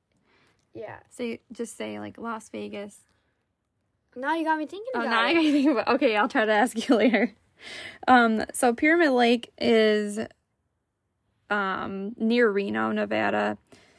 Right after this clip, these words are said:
Speaker 2: Uh, it is on the Paiute Reservation. So you have to have, you have to have permission to go here. You can't just, like, go. Like, you have to go and give 'em your permit and, like,
Speaker 1: Yeah.
Speaker 2: 'cause it's on a, like, in, on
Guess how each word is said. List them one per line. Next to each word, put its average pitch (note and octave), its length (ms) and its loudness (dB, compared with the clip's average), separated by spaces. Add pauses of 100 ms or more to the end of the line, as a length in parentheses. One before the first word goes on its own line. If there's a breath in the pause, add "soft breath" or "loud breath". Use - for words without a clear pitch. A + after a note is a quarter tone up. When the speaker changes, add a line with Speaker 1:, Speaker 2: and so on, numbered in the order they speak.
(640 soft breath)
Speaker 2:
Uh, G3 500 2
it G#3+ 160 4
is A3+ 200 4
on G#3 360 0
the F#3+ 540 -2 (540)
Paiute G#3+ 560 0 (180)
Reservation. G3 1200 -4
So B3+ 120 -6
you A3+ 80 4
have A3 60 -2
to B3+ 80 -4
have, G#3 100 0 (280)
you A#3 120 -2
have A#3 160 2
to B3 60 -4
have B3+ 100 2
permission G#3 680 -2
to A#3+ 120 -8
go A#3 200 0
here. B3 260 0
You A#3+ 140 0
can't - 220 -6
just, - 120 -8
like, F#3 160 -6
go. F#3+ 220 0
Like, G3 200 -8
you G#3 40 -4
have G3+ 60 -8
to G3+ 100 -6
go F#3+ 300 0
and F#3+ 100 -8
give G3 140 -8
'em F#3+ 140 -6
your G3 100 -6
permit F#3+ 500 -8
and, G3 120 -14
like, F#3 300 -18 (540)
Speaker 1:
Yeah. A#3 100 -20 (220)
Speaker 2:
'cause A#3 120 -4
it's G#3 100 -6
on G#3 160 -2
a, G3 140 -8
like, F#3+ 200 -12
in, F#3+ 280 -12
on G3 380 -12